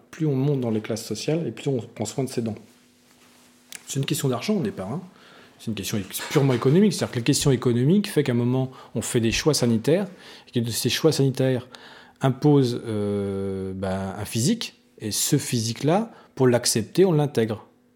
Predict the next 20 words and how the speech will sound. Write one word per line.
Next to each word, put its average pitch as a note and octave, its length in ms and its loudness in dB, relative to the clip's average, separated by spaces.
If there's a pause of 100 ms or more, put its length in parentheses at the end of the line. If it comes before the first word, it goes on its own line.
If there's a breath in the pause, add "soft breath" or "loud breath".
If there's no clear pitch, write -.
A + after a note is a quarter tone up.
(140)
Et B2+ 100 -2
on A2+ 60 0
finit C#3+ 280 4
par B2 160 4
oublier B2+ 320 4
que F#3 60 -8
c'est B2+ 140 -6
une B2 80 0
question A#2+ 260 -2
économique, B2 680 0
euh, G2+ 520 -4 (260)
de A#2 120 0
départ, - 420 0 (300)
que - 80 -12
c'est G#2 160 -6
pris - 200 -2
dans A#2 160 0
un A2 40 -2
système A2 360 -4
économique. A2 560 -4